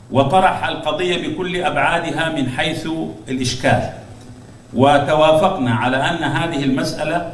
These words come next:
لا تعالجها فتوى فردية، ولا تعالجها، ولا يعالجها اجتهاد جزئي لمؤسسة ما،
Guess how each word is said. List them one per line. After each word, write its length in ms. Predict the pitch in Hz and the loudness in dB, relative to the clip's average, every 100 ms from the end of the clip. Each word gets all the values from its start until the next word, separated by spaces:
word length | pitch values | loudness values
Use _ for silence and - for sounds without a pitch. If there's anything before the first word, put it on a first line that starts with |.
| - | 0
لا 220 | 131 175 | 2 2
تعالجها 680 | 170 135 139 139 165 143 143 | 0 -4 -4 -4 -8 -4 -2
فتوى 400 | 123 156 135 117 | -2 -4 -2 -2
فردية، 500 | 113 101 107 101 - - - - - - | -2 -2 -2 -4 -6 -12 -20 -20 -20 -6
ولا 300 | 113 135 175 | 2 4 4
تعالجها، 960 | 185 180 147 151 175 175 151 165 165 - | 2 0 0 0 -2 -4 -4 0 0 2
ولا 200 | 139 143 | 2 2
يعالجها 560 | 170 131 143 - 165 139 | 0 2 0 0 -4 -4
اجتهاد 600 | 143 139 131 160 165 - | -4 -2 0 2 0 0
جزئي 480 | 175 175 170 160 139 | 0 0 -2 0 0
لمؤسسة 640 | 135 151 - 120 127 113 | 0 -2 -2 -2 -2 2
ما، 340 | 110 113 113 | 4 4 2